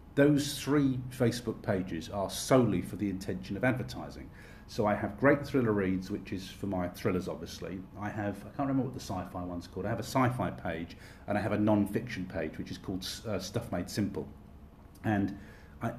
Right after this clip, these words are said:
only use those for the adverts that I use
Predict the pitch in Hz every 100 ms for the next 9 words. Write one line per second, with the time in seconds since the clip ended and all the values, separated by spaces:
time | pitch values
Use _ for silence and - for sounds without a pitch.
0 | 147 147 156 120 95 90 - 95 80 78
1 | 87 - - - - - 92 104 95 98
2 | - 113 104 92 82 - - 95 90 90
3 | 90 92